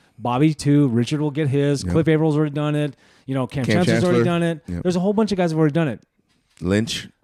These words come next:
Speaker 1: Yeah, Marshawn's done it.
Speaker 2: Bennett.
Speaker 1: I think Marshawn's done it twice.
Speaker 2: Did Bennett do it yet?
Speaker 1: Um, I don't know. He's on his own thing. He's got his podcast and
Speaker 2: I
Speaker 1: he's
Speaker 2: know,
Speaker 1: got, you
Speaker 2: but
Speaker 1: know, he's got his writing his books and stuff like that. But, um,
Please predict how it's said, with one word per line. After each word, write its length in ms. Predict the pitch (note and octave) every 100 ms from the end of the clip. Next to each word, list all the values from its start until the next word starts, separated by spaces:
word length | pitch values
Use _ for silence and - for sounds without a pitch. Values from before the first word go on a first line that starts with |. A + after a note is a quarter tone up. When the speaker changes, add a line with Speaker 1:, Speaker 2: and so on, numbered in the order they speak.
| - -
Speaker 1:
Yeah, 180 | D#3+
Marshawn's 460 | A#2 C3 D3+ E3 D#3+
done 180 | D#3+ D#3+
it. 160 | D#3
Speaker 2:
Bennett. 300 | F#2+ G2+ A#2
Speaker 1:
I 60 | D3
think 120 | F3+ A#2+
Marshawn's 300 | C#3+ C3 G#2
done 100 | G#2+
it 60 |
twice. 300 | - B2 G#2+
Speaker 2:
Did 80 | F#2+
Bennett 200 | G2 G#2+
do 120 | G#2+ B2
it 40 |
yet? 120 | B2
Speaker 1:
Um, 220 | - - - _ _ - _
I 120 | B2
don't 100 | B2
know. 200 | A2+ F#2 _ _ _ _ _ _ _ _
He's 220 | - F3
on 80 | C3+
his 100 | G#2+
own 140 | G#2
thing. 120 | F#2+
He's 140 | G2+ C#3
got 80 | D3
his 120 | B2+
podcast 500 | C3 B2 B2 A#2+ A2
and 100 | A2
Speaker 2:
I 40 |
Speaker 1:
he's 60 | F2+
Speaker 2:
know, 40 | E2
Speaker 1:
got, 80 | D#2+
you 60 | D#2+
Speaker 2:
but 80 | E2+
Speaker 1:
know, 140 | A#2
he's 120 | C3
got 120 | B2
his 80 | B2
writing 140 | C3 B2
his 100 | G2
books 340 | G2+ A#2 -
and 80 | A#2
stuff 200 | - G#2+
like 100 | G#2
that. 220 | A2 A#2 _ _ _ _ _ - -
But, 180 | B2 C3+
um, 260 | A#2 G#2+